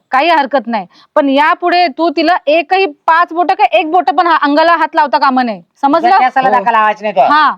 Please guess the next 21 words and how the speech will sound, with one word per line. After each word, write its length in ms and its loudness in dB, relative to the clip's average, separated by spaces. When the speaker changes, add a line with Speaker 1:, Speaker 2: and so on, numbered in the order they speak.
Speaker 1:
जर 100 2
तुला 200 0
मा- 80 0
Speaker 3:
केसाला 200 0
टच 260 -4
पण 140 0
नाही 160 -2
करणार. 380 -6
Speaker 2:
हा. 200 2
Speaker 1:
हा, 180 -2
जर 100 2
तुला 220 -2
मान्य 300 0
असेल 380 0
तर 80 2
आपण 240 0
परत 320 0
हे 40 -2
मिलन 340 0
घडून 380 -2
आणूया. 400 0